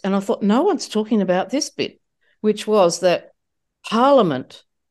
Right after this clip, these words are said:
has sovereignty, which is a furphy,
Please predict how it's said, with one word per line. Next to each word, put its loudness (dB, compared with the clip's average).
has 0
sovereignty, 0
which -10
is -10
a 0
furphy, 0